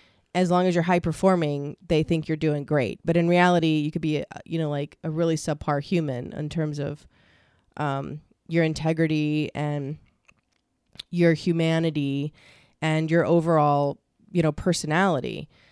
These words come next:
So we really have this incorrect value assessment placed on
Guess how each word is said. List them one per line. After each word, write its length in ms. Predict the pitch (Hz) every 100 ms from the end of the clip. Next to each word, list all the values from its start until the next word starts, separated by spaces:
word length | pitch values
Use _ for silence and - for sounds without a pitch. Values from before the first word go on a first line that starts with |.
| _
So 440 | - 190 170 156 -
we 200 | 170 175
really 340 | 190 240 220
have 720 | 185 170 165 170 160 156 151
this 460 | 165 151 - - - _ _ -
incorrect 1000 | 196 190 - 175 165 160 - - - - _ _ _ _ _ -
value 520 | 170 175 175 190 180
assessment 640 | 160 - 147 - - 143 -
placed 460 | - 156 151 -
on 440 | 151 147 143 139